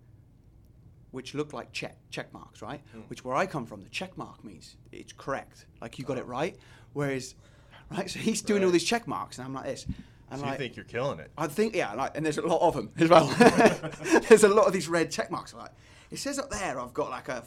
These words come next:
Speaker 1: a forty-two out of a hundred, but I've, I've killed this test. And I've put my hand up, and I said, "Oh, listen, there's, there's something wrong here. It doesn't add up."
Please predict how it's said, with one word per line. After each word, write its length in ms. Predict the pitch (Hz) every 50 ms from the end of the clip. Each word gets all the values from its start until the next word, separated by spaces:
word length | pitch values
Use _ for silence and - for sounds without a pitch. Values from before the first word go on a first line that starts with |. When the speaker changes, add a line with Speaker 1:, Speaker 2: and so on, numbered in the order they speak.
| - -
Speaker 1:
a 40 | 147
forty-two 760 | - - 170 151 143 135 131 - - 220 170 123 107 110 - -
out 160 | 143 135 -
of 60 | 131
a 60 | 135
hundred, 380 | 147 185 196 190 151 127 110 - - - - - - 147 - -
but 140 | 165 165 - -
I've, 220 | 190 226 214 202 147 - - - - -
I've 240 | 196 226 247 - -
killed 400 | - - 269 370 392 330 - -
this 160 | 165 139 147
test. 460 | 147 - 214 233 - - - - 139 - - - 135 - - - - - - - - - - - - - - - -
And 100 | 170 170
I've 140 | 170 - -
put 140 | - 240 233
my 80 | 233
hand 320 | 208 240 254 254 240 214 151
up, 240 | 123 95 - - - - 135
and 80 | 135
I 60 | 127
said, 260 | 120 - 143 131 127 - -
"Oh, 80 | 127
listen, 240 | 131 131 131 - 110
there's, 240 | 113 147 - - -
there's 120 | - 131
something 220 | - - 151 143 139
wrong 160 | 156 160 151
here. 80 | 123 -
It 80 | 101 -
doesn't 200 | 123 120 117 104
add 160 | 117 120 147
up." 200 | 147 - -